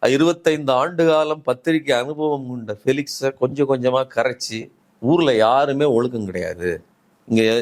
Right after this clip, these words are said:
நீங்க வந்து நல்ல வேணும், யாரையும் நீ வந்து இது பண்ண வேண்டாம், கொள்கைன்னு ஒண்ணு உனக்கு இருக்கவே கூடாது,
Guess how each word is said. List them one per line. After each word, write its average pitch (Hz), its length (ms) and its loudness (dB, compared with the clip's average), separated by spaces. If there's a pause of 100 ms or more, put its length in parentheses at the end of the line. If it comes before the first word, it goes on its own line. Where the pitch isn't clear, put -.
நீங்க 117 220 0
வந்து 131 160 0
நல்ல 123 320 2
வேணும், 123 260 0
யாரையும் 113 480 0
நீ 107 60 -6
வந்து 107 240 -8 (200)
இது 120 140 0
பண்ண 104 180 0
வேண்டாம், 92 360 -4
கொள்கைன்னு 202 560 4
ஒண்ணு 151 160 0
உனக்கு 123 340 0
இருக்கவே 123 360 0
கூடாது, 104 500 -2